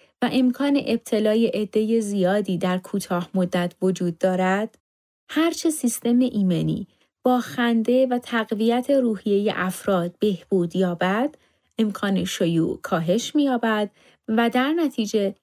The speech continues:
حداقل عزیزانمان از آن در امان خواهند ماند.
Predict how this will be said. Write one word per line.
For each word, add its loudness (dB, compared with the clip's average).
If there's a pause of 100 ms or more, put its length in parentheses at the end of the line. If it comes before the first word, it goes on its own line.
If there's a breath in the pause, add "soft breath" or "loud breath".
حداقل 0
عزیزانمان 2
از 0
آن 0 (360)
در 0
امان 2
خواهند -2
ماند. -4